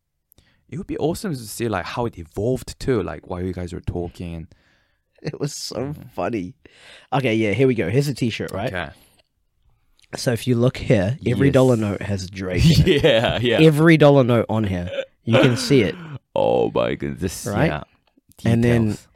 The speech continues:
Speaker 2: Money for Fun.
Speaker 1: Money
Speaker 2: That's
Speaker 1: for
Speaker 2: a,
Speaker 1: Fun.
Speaker 2: that's a Drake, a Drake quote
Speaker 1: Yep.
Speaker 2: from, uh, a song called I Don't Give a Fuck,
Speaker 1: Okay.
Speaker 2: which was on For All the Dogs. And then, uh, in the glasses, if you can see down the bottom, it says, "How now,
Speaker 1: Mm.
Speaker 2: brown cow?"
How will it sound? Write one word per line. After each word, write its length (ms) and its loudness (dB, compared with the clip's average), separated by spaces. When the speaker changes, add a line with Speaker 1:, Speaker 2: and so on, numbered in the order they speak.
Speaker 2:
Money 240 4
for 160 -2
Fun. 240 2
Speaker 1:
Money 180 -2
Speaker 2:
That's 240 -2
Speaker 1:
for 60 -2
Speaker 2:
a, 20 -4
Speaker 1:
Fun. 280 -6
Speaker 2:
that's 200 -2
a 60 -2
Drake, 540 -4
a 80 -4
Drake 260 -2
quote 340 -4
Speaker 1:
Yep. 160 2
Speaker 2:
from, 120 -2
uh, 300 -8
a 60 -8
song 240 -4
called 200 -2
I 60 -4
Don't 140 -4
Give 120 -2
a 80 -4
Fuck, 400 -4
Speaker 1:
Okay. 380 -10
Speaker 2:
which 200 -8
was 120 -4
on 140 -6
For 160 -8
All 80 -2
the 100 -4
Dogs. 400 -4
And 180 6
then, 200 8
uh, 280 4
in 140 6
the 80 6
glasses, 720 4
if 100 2
you 60 2
can 80 6
see 160 4
down 160 6
the 80 6
bottom, 240 4
it 80 -4
says, 360 0
"How 400 0
now, 400 2
Speaker 1:
Mm. 340 -8
Speaker 2:
brown 420 0
cow?" 340 2